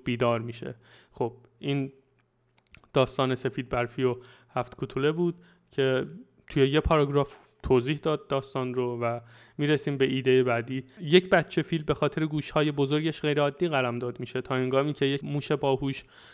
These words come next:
راهی رو پیدا می‌کنه تا اون نقطهٔ ضعف رو به دارایی سودمند تبدیل بکنه، که اینجا داره به دامبو اشاره می‌کنه و، اه، توی یک، توی دو تا خط توضیح داد. و پروژهٔ بعدی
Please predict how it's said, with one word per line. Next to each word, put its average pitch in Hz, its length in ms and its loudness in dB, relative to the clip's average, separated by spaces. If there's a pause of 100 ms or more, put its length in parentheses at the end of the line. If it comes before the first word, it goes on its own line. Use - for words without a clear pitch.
(160)
راهی 156 340 4
رو 147 100 4
پیدا 139 280 0
می‌کنه 135 340 -2
تا 131 160 -4
اون 160 280 0
نقطهٔ 139 320 -2
ضعف 131 320 0
رو 135 100 4
به 135 100 -4
دارایی 131 680 4
سودمند 127 520 -4
تبدیل 127 420 -2
بکنه، 120 400 -6 (340)
که 139 100 2
اینجا 135 240 4
داره 139 200 4
به 139 100 2
دامبو 127 320 2
اشاره 139 380 2
می‌کنه 127 360 -2
و، 120 240 -4 (600)
اه، 123 300 -6 (640)
توی 143 120 0
یک، 139 360 -2 (140)
توی 165 120 0
دو 175 180 4
تا 170 140 -2
خط 147 300 0 (300)
توضیح 131 420 0
داد. 147 260 -4 (100)
و 135 380 0 (360)
پروژهٔ 143 380 0
بعدی 143 440 0